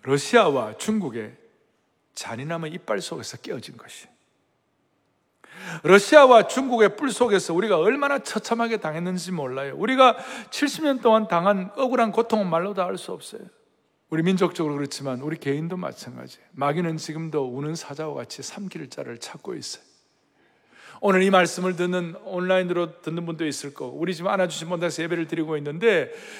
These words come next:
오늘 이 자리에 드리-, 드리시는, 예배 드리는 여러분들 가운데 많은 사람들이 지난 한 주간도 우-, 우는 사자와 같이, 우-, 마귀가 우는 사자와 같이 우리를 찢어놓고 그냥 너덜너덜해져가지고 온 상처를 가지고 오늘 이 자리에 있는지도 모르겠고,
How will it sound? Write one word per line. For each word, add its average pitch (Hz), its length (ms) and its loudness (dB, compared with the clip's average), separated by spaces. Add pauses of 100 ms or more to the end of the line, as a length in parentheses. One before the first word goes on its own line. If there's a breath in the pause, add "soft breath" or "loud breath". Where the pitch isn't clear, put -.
(120)
오늘 233 200 6
이 220 80 2
자리에 226 240 10
드리-, 208 180 0
드리시는, 208 520 -4
예배 208 200 4
드리는 202 280 0
여러분들 196 440 2
가운데 190 380 2
많은 190 300 2
사람들이 202 500 0
지난 196 280 2
한 196 100 2
주간도 190 580 0 (240 loud breath)
우-, 190 300 2
우는 202 280 4
사자와 208 420 4
같이, 196 600 2 (140)
우-, 214 280 -8
마귀가 196 520 2
우는 180 240 0
사자와 196 300 -2
같이 190 240 -4
우리를 196 420 -2 (320 loud breath)
찢어놓고 180 760 -2
그냥 180 240 -2
너덜너덜해져가지고 185 1120 4
온 220 120 6
상처를 196 460 -4
가지고 175 300 -4
오늘 175 120 -4
이 175 40 -6
자리에 170 200 -2
있는지도 160 320 -10
모르겠고, 139 640 -4